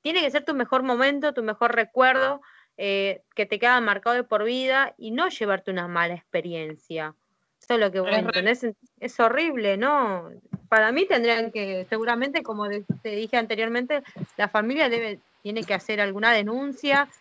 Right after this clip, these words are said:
Speaker 1: alguien se va, tiene que hacer responsable de esto, de que fallece una persona, y, o sea, dos personas en realidad, porque está la madre y el bebé.
Speaker 2: Sí, la, aparte veintisiete años, era una chica re joven, tenía una vida por delante totalmente.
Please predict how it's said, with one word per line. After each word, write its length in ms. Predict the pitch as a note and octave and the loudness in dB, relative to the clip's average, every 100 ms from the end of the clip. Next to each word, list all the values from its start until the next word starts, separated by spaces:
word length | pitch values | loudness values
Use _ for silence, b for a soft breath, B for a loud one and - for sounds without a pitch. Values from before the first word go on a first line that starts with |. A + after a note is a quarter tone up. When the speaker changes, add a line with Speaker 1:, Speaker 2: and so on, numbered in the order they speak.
| b | b
Speaker 1:
alguien 340 | - B3+ C#4+ C4+ | 0 0 0 -4
se 100 | G#3+ | -6
va, 160 | G#3 - _ _ | -8 -10 _ _
tiene 240 | D#4 B3+ | 0 0
que 60 | G#3 | 0
hacer 240 | F#3 G#3 | -4 -2
responsable 800 | G#3 G#3 - F#3+ - G#3+ G#3 G#3 | -2 -4 -8 -8 -4 -4 -2 -4
de 220 | F#3+ G3+ | -2 0
esto, 340 | B3 - B3+ C4 | -2 -2 -4 -2
de 140 | G3+ | -4
que 160 | - F3+ | -6 -8
fallece 500 | D#3 F3+ G#3 - - _ | -8 -6 -8 -8 -10 _
una 240 | C#4 D4+ C#4 | -2 0 -2
persona, 560 | A3+ - C4 C4+ C#4 - | -6 -2 0 2 0 -4
y, 160 | G#3+ - | -12 -6
o 80 | G#3+ | -2
sea, 160 | A#3 | 0
dos 240 | G#3 F4+ - | 4 2 2
personas 420 | D4 E4 E4 C4+ | -4 -2 -6 -4
en 100 | G3+ | -4
realidad, 340 | F#3 F#3+ F3 - _ _ - | -4 -4 -6 -8 _ _ -14
porque 180 | F#3+ | -8
está 220 | G3 A#3+ A3 | -4 -2 0
la 260 | A#3 D4 | 2 4
madre 340 | D#4 D#4 D#4+ C#4+ | 4 2 0 -8
y 200 | G#3+ A3+ | -4 -2
el 120 | C4+ | 0
bebé. 400 | A#3+ A#3 C#4+ A3 - _ - - | -2 0 0 -2 -10 _ -20 -18
Speaker 2:
Sí, 360 | - G3 F#3 - - - | -2 -2 -2 -8 -20 -6
la, 260 | G3 F#3+ F#3 | 0 2 4
aparte 300 | F#3 B3+ B3+ | 2 2 2
veintisiete 580 | A3 F#3+ G3+ B3+ B3 B3 | 2 0 -6 -4 2 4
años, 360 | B3+ G3+ F#3 F3+ | 4 2 0 -2
era 140 | A3+ | -8
una 160 | A#3 G#3+ | -8 -10
chica 300 | _ A#3+ A#3 | _ -2 0
re 260 | B3 C4 | 2 0
joven, 460 | B3+ - B3+ A3 F#3+ | -2 -2 2 2 2
tenía 180 | G3 A#3 | -2 -2
una 180 | A3+ G#3 | -2 0
vida 240 | A#3 A#3+ | 0 0
por 180 | A3 F#3+ | 0 -2
delante 420 | F#3+ G#3+ A3+ A3 | -2 -2 -4 -4
totalmente. 840 | G3+ G3 G#3+ G#3 G#3+ F#3+ E3+ E3+ | -2 -2 -2 0 0 0 0 -4